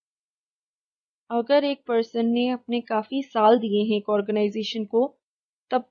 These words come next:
भी इस सिस्टम के तहत, इस मेथड के तहत कोई गारंटी नहीं है कि उस पर्सन को कोई प्रमोशन मिलेगा, which is another drawback।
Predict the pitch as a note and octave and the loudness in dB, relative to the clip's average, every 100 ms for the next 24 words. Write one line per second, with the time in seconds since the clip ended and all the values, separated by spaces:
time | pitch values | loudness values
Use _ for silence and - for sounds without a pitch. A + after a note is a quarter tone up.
0 | - D4+ D#4 C#4 A#3+ A3+ B3+ B3 B3+ B3+ | -2 0 2 -2 -10 -10 -4 -2 0 -2
1 | A3+ A3 A#3 A#3+ - A3+ A3+ A3 - A3+ | 0 2 0 0 -8 -6 -4 -4 -4 -6
2 | G#3 A#3 A3+ A3+ - A#3 G#3+ G#3+ G3+ G#3 | -6 -6 -2 -4 -2 -6 -4 -4 0 -2
3 | G#3 B3 G#3+ G3+ G#3 G#3 G#3+ A3+ _ _ | -2 -2 0 0 0 0 -2 -4 _ _
4 | - A#3+ - _ B3 D4+ - B3 A3+ A3+ | -6 -6 -6 _ 0 0 0 4 4 2
5 | A3+ A3 - C#4 G4+ - - C#4 C#4 B3+ | -4 -6 0 2 2 -2 -2 -2 0 0
6 | A3+ A3+ A3 A#3 G#3+ G3+ F#3+ - A#3 - | 2 2 0 -2 0 0 -2 -4 -8 -10
7 | _ _ _ _ _ _ _ _ _ _ | _ _ _ _ _ _ _ _ _ _
8 | A#3+ A#3 C4+ B3+ - A#3 A#3 A3+ A#3+ G3+ | -10 -8 -6 -6 -2 2 2 4 2 2
9 | A3 G3+ G3 F3+ | 2 2 0 -8